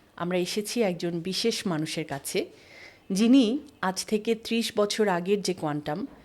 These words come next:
সেই কোয়ান্টামের শুরু থেকেই আছেন এবং তার মমতা, আন্তরিকতা, কর্তব্যপরায়ণতা দিয়ে কোয়ান্টামের সেই সময়ের যে দায়িত্ব, সেই দায়িত্বগুলোকে কাঁধে তুলে নিয়েছিলেন। এবং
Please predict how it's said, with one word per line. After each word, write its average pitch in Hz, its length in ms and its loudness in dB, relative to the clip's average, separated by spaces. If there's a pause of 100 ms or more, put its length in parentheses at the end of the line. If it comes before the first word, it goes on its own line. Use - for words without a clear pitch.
(800)
সেই 214 180 2
কোয়ান্টামের 226 420 2
শুরু 233 300 0
থেকেই 262 560 0 (120)
আছেন 220 400 0 (720)
এবং 170 500 -2
তার 160 380 0 (220)
মমতা, 160 680 0
আন্তরিকতা, 151 920 -6 (300)
কর্তব্যপরায়ণতা 160 1000 -2
দিয়ে 160 360 0 (520)
কোয়ান্টামের 175 480 0
সেই 208 340 2
সময়ের 226 800 6
যে 190 140 0
দায়িত্ব, 170 720 2
সেই - 180 -2
দায়িত্বগুলোকে 156 720 0
কাঁধে 170 280 2
তুলে 139 240 0
নিয়েছিলেন। 127 540 -2 (840)
এবং 190 280 2